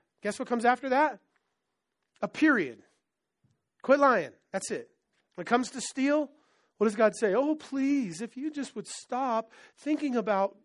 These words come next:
considering stealing for a moment." No, what does God say? He says, "Do not steal." That's it, period. Shut up, don't do it. That's it.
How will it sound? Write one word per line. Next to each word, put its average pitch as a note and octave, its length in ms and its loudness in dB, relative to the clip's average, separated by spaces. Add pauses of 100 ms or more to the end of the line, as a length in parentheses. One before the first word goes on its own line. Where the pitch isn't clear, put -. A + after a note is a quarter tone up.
(160)
considering C#4+ 560 -2
stealing C4 540 0
for G#3+ 180 -2
a F#3 60 2
moment." F#3+ 580 0 (880)
No, C#4 120 2
what G#3 100 4
does B3+ 120 0
God C4+ 140 -2
say? C#4+ 160 4
He F3+ 80 -4
says, G3+ 200 -6 (200)
"Do B3 200 2
not C4 240 0
steal." F4 360 -4 (760)
That's B3+ 160 -2
it, G4 180 2
period. G4+ 460 2
Shut F4 240 2
up, E4+ 180 6
don't E4 220 4
do F4+ 200 0
it. A#3+ 140 -2 (720)
That's A#3+ 200 -8
it. A3+ 280 -6